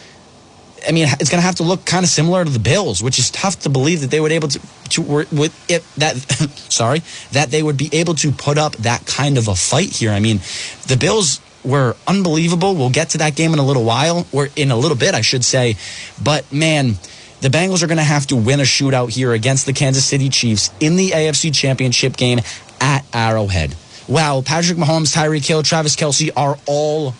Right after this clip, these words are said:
rolling and looking like they are revitalized because it's finally the playoffs, and this is where they thrive. I mean, man, what, what a game, what a season for the Bengals. But at the end of the day,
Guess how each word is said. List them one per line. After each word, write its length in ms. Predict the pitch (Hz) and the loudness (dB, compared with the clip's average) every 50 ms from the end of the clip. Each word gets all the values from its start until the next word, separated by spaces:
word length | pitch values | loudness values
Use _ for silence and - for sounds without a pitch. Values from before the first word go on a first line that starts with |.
| - - | -10 -8
rolling 840 | 107 110 113 117 120 131 151 165 160 151 143 131 117 95 78 85 - - | -4 -2 0 2 2 4 4 2 2 0 0 -2 -2 -2 -4 -6 -6 -4
and 160 | 135 127 127 | -2 0 2
looking 360 | 135 156 170 - 185 180 170 | 2 0 0 0 0 0 2
like 200 | 156 156 151 143 | 2 2 2 0
they 220 | 131 135 147 151 151 | 0 2 2 2 2
are 180 | 143 139 139 | 2 0 0
revitalized 680 | 131 135 131 117 147 165 170 170 165 160 151 160 151 135 | 0 0 0 2 2 2 2 2 2 2 0 0 0 -2
because 200 | 123 - 135 131 | -2 -2 -2 -2
it's 160 | 120 101 - | 0 0 -2
finally 300 | - - 123 147 156 160 | -2 0 0 0 2 2
the 120 | 156 147 139 | 0 0 0
playoffs, 680 | 139 143 147 151 151 151 143 - - - - - - - | 0 0 0 2 2 2 0 -2 -4 -6 -12 -12 -8 -2
and 160 | 123 131 131 | 0 2 2
this 300 | 127 160 165 - - - | 2 2 2 0 -2 -2
is 160 | - 123 113 | -2 -2 -2
where 320 | 113 104 127 139 143 143 135 | 0 0 0 2 2 0 0
they 160 | 127 120 113 | 0 -2 -2
thrive. 720 | 95 - - 113 123 127 120 107 87 80 - - - - - - - - - - - - - - - | -2 -2 -2 0 0 0 2 0 0 0 -2 -4 -4 -6 -10 -20 -20 -20 -20 -20 -20 -20 -20 -12 -4
I 60 | 117 123 | -2 0
mean, 180 | 135 135 135 | 0 2 2
man, 280 | 143 143 135 123 107 87 85 - - - - - - - - - - - - - - - - - - - - - - - | 2 2 2 2 0 -2 -4 -8 -16 -20 -20 -20 -20 -20 -20 -20 -20 -20 -20 -20 -20 -20 -20 -20 -20 -20 -20 -20 -10 -4
what, 320 | 113 104 135 160 170 - - | -2 0 2 0 0 0 -2
what 100 | 135 135 | -2 0
a 40 | |
game, 320 | 127 127 139 151 165 180 180 - - - - - - - - - - - | 0 2 2 2 0 0 -2 -6 -14 -20 -20 -20 -20 -20 -20 -20 -14 -10
what 260 | 120 127 127 139 147 135 | -6 -2 0 0 2 2
a 20 | |
season 360 | 131 - - 165 160 156 156 | 0 0 0 0 0 0 0
for 80 | - 156 | 0 -2
the 80 | 143 | 0
Bengals. 500 | 131 135 139 147 147 151 160 151 - - - - - - - - - | 2 2 2 2 0 0 0 0 -2 -4 -6 -10 -20 -20 -18 -8 -2
But 100 | 120 120 | 0 0
at 80 | 120 | 2
the 80 | 117 139 | 2 2
end 140 | 160 170 165 | 2 2 2
of 40 | 139 | 0
the 60 | 131 | 0
day, 340 | 127 131 127 131 127 123 | 2 2 2 2 2 0